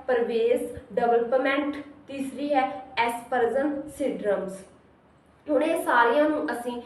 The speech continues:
ਇੱਕ ਨਾਮ ਨਾਲ ਹੀ ਜਾਣਦੇ ਹਾਂ, ਜਿਸ ਦਾ ਨਾਮ ਹੈ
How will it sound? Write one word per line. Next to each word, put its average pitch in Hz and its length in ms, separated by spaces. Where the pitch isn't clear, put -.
ਇੱਕ 294 240
ਨਾਮ 277 360
ਨਾਲ 240 340
ਹੀ 311 140
ਜਾਣਦੇ 220 600
ਹਾਂ, 202 200
ਜਿਸ - 260
ਦਾ 311 140
ਨਾਮ 247 460
ਹੈ 214 120